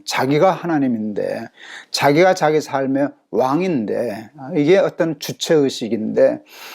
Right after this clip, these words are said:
여러분, 삶의 목적이 자기 자신인 게 당연하지 않겠습니까?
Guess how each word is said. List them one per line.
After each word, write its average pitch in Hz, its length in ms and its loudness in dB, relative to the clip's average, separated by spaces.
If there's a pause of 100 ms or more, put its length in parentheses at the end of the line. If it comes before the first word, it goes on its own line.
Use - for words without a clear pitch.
(200)
여러분, 143 420 2 (160)
삶의 180 440 0
목적이 165 500 0
자기 139 340 -4
자신인 120 500 -2
게 135 80 2
당연하지 117 520 0
않겠습니까? 113 880 -2